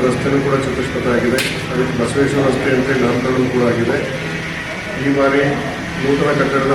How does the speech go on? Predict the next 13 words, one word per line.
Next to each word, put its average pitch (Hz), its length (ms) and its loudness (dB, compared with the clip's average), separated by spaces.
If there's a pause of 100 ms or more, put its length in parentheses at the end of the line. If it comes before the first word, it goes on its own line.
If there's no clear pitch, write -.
(120)
ಉದ್ಘಾಟನಾ 139 440 2
ಸಮಾರಂಭವೂ 127 520 4
ಕೂಡ 151 100 4 (460)
ನಮ್ಮ 127 200 2 (400)
ಈ 123 140 2
ಸಂಭ್ರಮ 127 300 0 (100)
ಜೊತೆ 127 180 0 (100)
ಸೇರ್ಕೊಂಡಿರ್ತಕ್ಕಂಥದ್ದು. 127 920 0 (1300)
ವಿಶೇಷವಾಗಿ 147 600 2 (720)
ಪ್ರತಿ 131 280 0
ವರ್ಷ 151 180 4 (680)
ಶ್ರೀಮಠದ 139 500 4 (1040)
ಸಂಸ್ಥಾಪಕರಾದಂಥ 135 840 4